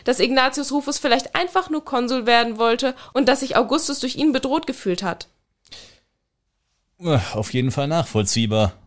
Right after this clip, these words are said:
Speaker 2: Teil, äh, ein wichtiger Bestandteil von Augustus' Herrschaftskonzept war ja, dass er immer nur,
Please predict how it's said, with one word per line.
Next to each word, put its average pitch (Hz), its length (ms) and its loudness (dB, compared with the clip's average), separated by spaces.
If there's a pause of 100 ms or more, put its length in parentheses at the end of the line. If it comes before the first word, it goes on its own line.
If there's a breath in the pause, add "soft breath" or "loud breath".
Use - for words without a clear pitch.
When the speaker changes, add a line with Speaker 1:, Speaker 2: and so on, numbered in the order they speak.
(180)
Speaker 2:
Teil, 110 300 -2 (180)
äh, 107 260 -4
ein 98 300 -12
wichtiger 110 340 0
Bestandteil 117 500 -2
von 117 160 -2
Augustus' 113 420 -4
Herrschaftskonzept 117 760 -2
war 110 120 0
ja, 110 100 0
dass 113 160 -2
er 117 140 0
immer 117 180 2
nur, 110 360 2